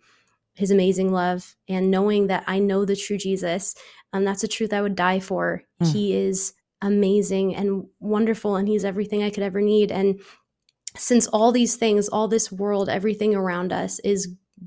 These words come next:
Speaker 1: going to be dissolved, what sort of people ought we to be in lives of holiness and godliness? Ultimately, Jesus is all that matters. Eternity is all that matters. This life is a vapor.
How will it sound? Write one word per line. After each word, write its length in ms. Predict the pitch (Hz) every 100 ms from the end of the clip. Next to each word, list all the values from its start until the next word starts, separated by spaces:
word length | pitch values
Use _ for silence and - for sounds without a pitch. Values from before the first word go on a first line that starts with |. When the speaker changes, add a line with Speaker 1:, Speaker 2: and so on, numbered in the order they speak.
| -
Speaker 1:
going 240 | 202 208 208
to 60 |
be 140 | 196 185
dissolved, 600 | 190 - 123 127 180 - - - - -
what 240 | 196 214
sort 180 | - 233
of 140 | 214 -
people 320 | 214 214 185
ought 280 | 156 185 196
we 120 | 190
to 100 | 170
be 200 | 185 180
in 120 | 180
lives 260 | 175 175 175
of 120 | 180
holiness 680 | - 202 196 185 185 - -
and 120 | 196
godliness? 600 | 185 185 185 - 180 - -
Ultimately, 800 | 208 - 208 113 208 196 190 190 - - _ _
Jesus 360 | - 220 220 247
is 80 | 202
all 160 | 208
that 120 | 208 190
matters. 380 | 196 208 196
Eternity 800 | 190 196 - 220 220 202 190 190
is 100 | 202
all 140 | 202 190
that 140 | 185
matters. 460 | 196 185 190 190 190
This 220 | 185 -
life 380 | 190 202 196 - 208
is 120 | 196
a 60 |
vapor. 600 | 185 185 190 170 165 202